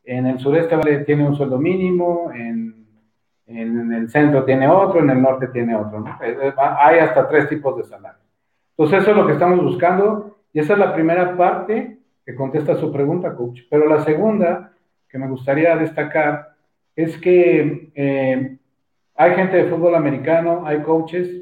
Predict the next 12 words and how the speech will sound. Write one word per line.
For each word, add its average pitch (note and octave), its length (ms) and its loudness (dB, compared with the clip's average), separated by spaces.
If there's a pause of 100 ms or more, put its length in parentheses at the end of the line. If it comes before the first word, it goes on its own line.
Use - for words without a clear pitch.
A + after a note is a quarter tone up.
(140)
y B2 420 -6
los B2+ 260 -10
coaches E3 340 -4
dicen, F3 460 -4
"Nosotros F3 420 -4
formamos F3+ 380 -2
talento. F3 420 -6 (420)
Talento F3+ 460 4
sobra, E3+ 540 2
sobra F3 300 6
en D3 100 2
México". D3 440 -4